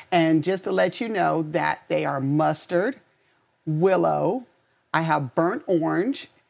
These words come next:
and I have evergreen sne-, sneaking in the back over there. So those are the colors. But how this came about, I'm gonna, uh, first of all,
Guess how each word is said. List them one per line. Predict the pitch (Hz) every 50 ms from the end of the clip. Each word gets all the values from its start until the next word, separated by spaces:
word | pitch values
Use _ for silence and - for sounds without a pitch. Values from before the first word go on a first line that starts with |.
| _ _ _ _
and | - 185 170 160 160 156 160
I | 180 170
have | 180 175 160 147
evergreen | - 175 156 170 147 151 147 135 131 135 139 143 _ _ _ -
sne-, | - - - 185 165 165 165 - -
sneaking | - - 190 185 170 180 165
in | 160 147
the | 147
back | 147 151 147 147 - -
over | 143 143 143 151
there. | - - - 123 - - - - - _ _ _ _ _
So | - - - 208 185 180 170 165 165 165
those | 160 180 185 190 175
are | 214
the | 214 202
colors. | - - 226 190 165 175 170 190 - - - - _ _ _ _ _ _ _ _ _ _ _ _ _ _ _ - - - -
But | 175 156 - 208 208 196 190 185 180 -
how | - - - - 277 302 302 311 302 294 269
this | 214 196 247 262 269 -
came | - - 269 247 226 220 214
about, | 185 165 147 180 180 185 170 170 170 165 170 - _ _ - _ _ _ _ _ _ _ _ _ _ _ -
I'm | 196 226 247
gonna, | 240 226 190 - -
uh, | - -
first | - - 262 269 302 -
of | 226 202
all, | 185 180 180 175 180 175 - -